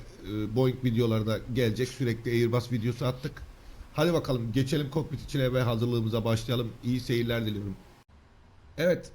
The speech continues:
kokpit içine geçtik sevgili arkadaşlar. Kokpite enerjimizi verdik. Enerjimiz geldi gördüğünüz gibi.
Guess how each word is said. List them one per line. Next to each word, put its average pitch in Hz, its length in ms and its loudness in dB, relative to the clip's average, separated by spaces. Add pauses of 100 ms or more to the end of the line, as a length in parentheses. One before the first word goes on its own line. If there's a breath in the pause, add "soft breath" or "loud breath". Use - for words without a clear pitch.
(120)
kokpit 131 340 -4
içine 139 220 0
geçtik 156 360 0
sevgili 117 320 4
arkadaşlar. 113 680 -2
Kokpite 131 420 -4
enerjimizi 123 640 0
verdik. 131 580 -2 (1160)
Enerjimiz 117 440 0
geldi 117 320 0
gördüğünüz 110 440 -2
gibi. 107 340 -4